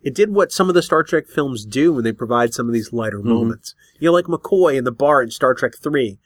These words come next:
Speaker 1: trying to charter a, a spacecraft.
Speaker 2: Yes. Yes.
Speaker 1: Great scene in a very serious movie, and I think of this scene the same
Speaker 2: Okay.
Speaker 1: way.
Speaker 2: That's a good way to look at it. I don't know if I've looked at it. I've looked at it as this is the first scene.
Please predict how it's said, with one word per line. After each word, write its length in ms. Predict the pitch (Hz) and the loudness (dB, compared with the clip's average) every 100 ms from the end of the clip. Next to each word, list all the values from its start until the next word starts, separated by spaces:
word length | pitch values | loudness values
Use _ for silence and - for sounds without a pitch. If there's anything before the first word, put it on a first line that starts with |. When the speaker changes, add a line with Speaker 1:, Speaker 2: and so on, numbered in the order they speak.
| _ _ _ | _ _ _
Speaker 1:
trying 380 | - 135 131 127 | -2 0 0 -2
to 340 | - 131 123 120 | -4 0 2 0
charter 520 | - 139 131 123 110 - | 0 2 4 2 0 -4
a, 40 | 117 | -6
a 40 | |
spacecraft. 840 | - - 143 - 135 110 - - - | -6 -4 -2 0 2 0 -4 -10 -8
Speaker 2:
Yes. 400 | 117 107 - - | -2 -2 -2 -8
Yes. 20 | - _ _ _ _ - | -10 _ _ _ _ -12
Speaker 1:
Great 400 | 104 139 170 175 | -4 2 2 0
scene 400 | - 220 202 120 | -2 0 0 2
in 80 | 120 | 0
a 40 | 117 | 0
very 360 | 131 294 277 | 0 0 0
serious 420 | 226 220 185 160 | -2 -2 0 0
movie, 320 | 220 285 151 110 | -2 -4 -2 -2
and 100 | 131 | -2
I 40 | |
think 300 | 156 180 - - | 0 0 -2 -6
of 260 | 135 110 | -6 -4
this 180 | 117 139 | -4 -4
scene 220 | - 120 | -4 -6
the 80 | 104 | -6
same 160 | - 101 | -6 -2
Speaker 2:
Okay. 160 | 190 | -2
Speaker 1:
way. 60 | 185 - - | -4 -6 -10
Speaker 2:
That's 180 | 294 - | -10 -8
a 40 | |
good 100 | 262 | -4
way 80 | 254 | -2
to 80 | 254 | -4
look 160 | 269 | -4
at 140 | 214 104 | -4 -2
it. 40 | |
I 40 | |
don't 100 | 147 | -4
know 80 | 175 | -4
if 80 | 175 | -4
I've 100 | 156 | -4
looked 200 | 160 147 | -4 -2
at 100 | 143 | -2
it. 60 | - - - | -2 -8 -4
I've 140 | 175 | -2
looked 160 | 196 170 | 0 0
at 160 | 156 | 2
it 20 | 139 | 2
as 100 | 117 | 0
this 160 | 151 | -2
is 80 | 151 | -4
the 80 | 131 | -6
first 320 | - 143 139 | -2 0 0
scene. 440 | - 165 120 104 | -2 -2 -2 -4